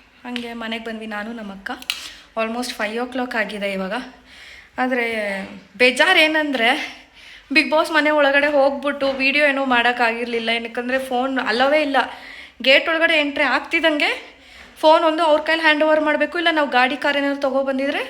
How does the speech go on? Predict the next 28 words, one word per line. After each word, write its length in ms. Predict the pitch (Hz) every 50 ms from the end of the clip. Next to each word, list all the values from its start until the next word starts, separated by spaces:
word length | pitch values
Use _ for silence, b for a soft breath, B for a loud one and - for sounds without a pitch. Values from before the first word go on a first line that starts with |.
| - -
ಫೋನ್ 180 | 302 285 285
ಎಲ್ಲ 140 | 285 285 285
ಸ್ವಿಚ್ 220 | 285 285 277 - 277
ಆಫ್ 180 | 277 277 277
ಮಾಡ್ಬಿಟ್ಟು 260 | 277 262 277 302 294
ಅದ್ರಲ್ಲಿ 220 | 262 240 240 240 240
ಇಟ್ಬಿಡ್ಬೇಕಿತ್ತು. 680 | 240 240 - 247 240 226 233 220 226 233 220 - 285 370 B B B B B B B B B -
ನಾವು 160 | 294 294 294
ಗಾಡಿ 260 | - 262 254 262 285 302
ತೊಗೊಂಡು 360 | 294 302 277 262 277 269 254
ಹೋಗಿದ್ವಲ್ಲ, 400 | 254 233 247 233 233 233 233 254 285 302 285 277 277 B B B B B B B -
so 140 | - 294 277
ಎಲ್ಲ 180 | 269 269 269
ಫೋನ್ 300 | 277 269 269 262 269 269
ಸ್ವಿಚ್ 200 | 269 269 247 262
ಆಫ್ 220 | 262 269 269 262 269
ಮಾಡ್ಬಿಟ್ಟು 440 | 262 262 247 254 247 240 240 285 262
ಗಾಡಿಯಲ್ಲೇ 460 | 233 226 226 233 254 254 254 262 262
ಇಟ್ಬಿಟ್ಟು 440 | 247 247 247 - - 254 247 - 233
ಹೋದ್ವಿ. 340 | 220 220 220 214 226 247
ಅಂದ್ರೆ 720 | 269 294 269 - - - - - - - - - _ 277 302
ಬೇಜಾರಾಯ್ತು 680 | 240 247 247 233 254 262 277 311 330 320 320 302 294
ವಿಡಿಯೋ 280 | 254 262 262 262 277 277
ಮಾಡೋಕ್ಕಾಗಿಲ್ವಲ್ಲ 760 | 277 277 262 254 254 254 240 233 233 233 247 247 240 240 247
ಏನು 260 | 240 240 233 233 233
ಅಂತ. 180 | 233 233 233 240
ಆದ್ರೆ 180 | 240 240 254 285
ಒಳಗಡೆ 420 | 269 240 233 233 233 269 277 330